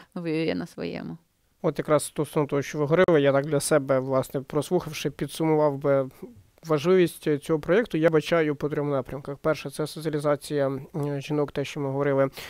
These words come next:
Speaker 2: ті, які представляють дані вразливі категорії. Друге, це працевлаштування їхнє і можливість заробітку,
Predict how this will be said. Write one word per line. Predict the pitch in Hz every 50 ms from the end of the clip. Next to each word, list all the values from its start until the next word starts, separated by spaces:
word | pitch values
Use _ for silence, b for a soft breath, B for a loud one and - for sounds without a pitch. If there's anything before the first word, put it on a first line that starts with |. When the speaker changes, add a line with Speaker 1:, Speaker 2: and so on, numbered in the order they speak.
| B B B
Speaker 2:
ті, | - 170
які | 143 135 - 151
представляють | 139 147 - - - 143 135 143 135 131 131 123 - 139
дані | 139 147 139 139 131
вразливі | 135 139 135 143 135
категорії. | - 147 135 - 143 139 165 185 175 143
Друге, | 135 143 147 131 127
це | - - 135
працевлаштування | - 143 147 - - 143 135 131 - - 143 147 156 175 170 151
їхнє | 139 131 - - 143 131
і | 135
можливість | 139 139 131 - 147 143 143 135 - - - 135
заробітку, | 131 135 135 131 139 160 170 - - 160 143